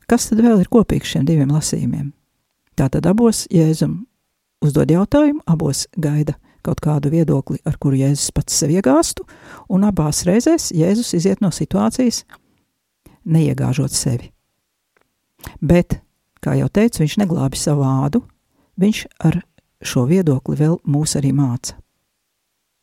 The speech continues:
Un kas tad vēl ir kopīgs šiem diviem lasījumiem tieši mūsu laikā, šeit un tagad, pandēmijas laikā?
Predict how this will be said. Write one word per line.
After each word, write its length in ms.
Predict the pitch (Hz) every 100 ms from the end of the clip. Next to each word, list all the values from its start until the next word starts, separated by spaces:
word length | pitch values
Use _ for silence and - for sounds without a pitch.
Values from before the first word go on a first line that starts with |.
| _ _ _ _ _ _ _ _ _ _ _ - - - -
Un 140 | 170 220
kas 160 | 226
tad 140 | 214 202
vēl 220 | 220 160
ir 60 | -
kopīgs 380 | 214 202 147 -
šiem 140 | 165
diviem 240 | 185 156 170
lasījumiem 520 | 208 202 165 151 147
tieši 280 | 185 - 196
mūsu 340 | 226 - -
laikā, 320 | 127 143 151
šeit 300 | 143 165 165 196
un 60 |
tagad, 300 | 190 147 - - - - - -
pandēmijas 500 | 175 139 117 135 -
laikā? 360 | 131 131 -